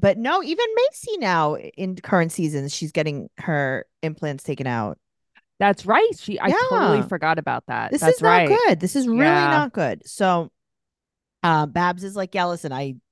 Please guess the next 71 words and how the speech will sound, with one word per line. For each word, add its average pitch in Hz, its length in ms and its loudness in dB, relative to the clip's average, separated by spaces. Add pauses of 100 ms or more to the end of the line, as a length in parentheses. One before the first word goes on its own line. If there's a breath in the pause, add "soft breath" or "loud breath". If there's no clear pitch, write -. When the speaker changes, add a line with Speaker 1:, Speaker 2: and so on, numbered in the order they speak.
(100)
Speaker 1:
don't 143 180 6
agree 127 200 0
with 120 140 -2
this." 135 140 -10
And 165 80 -6
she's - 100 -14
like, 220 120 0
"I'm 262 60 0
gonna 254 140 2
do 233 100 -2
it 233 80 0
anyway." 196 300 -2
And 147 120 -8
she's 170 160 -8
like, 165 180 -4 (340 soft breath)
"Yeah, - 160 -12
that's 285 180 4
why 392 340 8
I 392 40 6
don't 392 280 2
really, 370 240 0
like, 320 180 -2
what 330 80 0
do 349 60 4
you 349 60 4
want 339 140 0
me 349 60 -2
to 330 40 -2
say 415 160 -2
to 370 60 0
you? 214 60 2
I'm 160 80 0
not 311 120 -4
telling 185 220 -6
you 135 80 -10
no." 233 520 2
Speaker 2:
And 196 260 0
Babs 240 280 4
is 247 100 -4
kinda 247 200 -2
like, 208 160 2
"This 277 100 -4
is 294 60 -6
the 220 80 0
first 185 280 0
time 214 180 -4
I 190 60 0
agree 180 320 -2
with 143 160 -6
Kiefer 185 400 -4
on 139 80 -4
everything, 160 540 -4
on - 60 -14
Speaker 1:
Yes. 208 240 6
Speaker 2:
anything." 180 580 0
Speaker 1:
So 165 460 -4 (160)
Janelle 170 380 -8
makes 208 280 -10
this 156 140 -14
point, 120 420 -10
which 143 220 -10
is 147 120 -8
so 143 220 -2
stupid, 156 420 -6
but - 160 -8
so 139 300 -8
silly, 127 460 -6
'cause 147 260 -8
Babs 123 380 -6
starts 135 240 -10
giggling. 185 600 -8